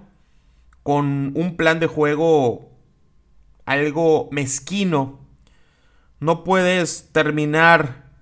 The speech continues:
siendo el club que menos cambios realizó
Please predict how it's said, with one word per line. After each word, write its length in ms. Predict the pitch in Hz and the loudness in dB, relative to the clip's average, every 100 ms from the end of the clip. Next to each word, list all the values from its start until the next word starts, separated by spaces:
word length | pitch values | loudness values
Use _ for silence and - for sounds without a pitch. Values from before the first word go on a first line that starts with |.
| _ _ _ | _ _ _
siendo 380 | - 160 165 175 | -8 -4 -2 -2
el 160 | 165 | -4
club 420 | - 165 170 156 - _ _ | -2 0 0 -2 -14 _ _
que 120 | 151 | -2
menos 320 | 147 156 165 | 0 0 -4
cambios 360 | - 156 156 160 | -2 -2 -2 -4
realizó 920 | 156 147 139 127 127 151 156 156 - | 0 2 2 -2 0 2 2 -2 -20